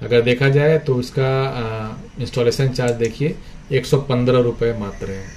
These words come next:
एक सौ दस रुपये मात्र है। और number of quantity देखिए सिक्स थर्टी एट है, यानी इतना पीस लगाना है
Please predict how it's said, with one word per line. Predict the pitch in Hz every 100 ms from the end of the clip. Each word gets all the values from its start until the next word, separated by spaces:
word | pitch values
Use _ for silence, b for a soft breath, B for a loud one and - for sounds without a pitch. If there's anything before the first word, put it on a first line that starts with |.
| -
एक | 117
सौ | - 139
दस | 120 -
रुपये | 104 117
मात्र | 107 101 - 101
है। | 98 - B B B B 117
और | 113 117
number | 117 139
of | 139 -
quantity | 131 127 131 135
देखिए | 131 131 135
सिक्स | 131 - 117
थर्टी | 104 110
एट | 107 110
है, |
यानी | 107 110
इतना | 110 127 123
पीस | 123 -
लगाना | 113 113 123
है | 131 185